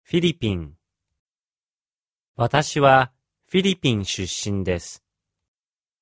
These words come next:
フィリピン人。私は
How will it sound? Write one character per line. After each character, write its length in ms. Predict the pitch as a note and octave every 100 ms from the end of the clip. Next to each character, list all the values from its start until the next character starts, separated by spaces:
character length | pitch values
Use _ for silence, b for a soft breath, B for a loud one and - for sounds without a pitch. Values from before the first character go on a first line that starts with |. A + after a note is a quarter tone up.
| _ _ _ _ _ _
フ 120 | -
ィ 40 | B2
リ 140 | D#3
ピ 180 | F3 F3+
ン 140 | D#3+
人。 380 | G#2 G2 E2+ D2+ _ _ _ _ _ _ _ _ _ _ _ _ _ _ -
私 460 | A2 - C#3 -
は 320 | B2+ B2 A#2+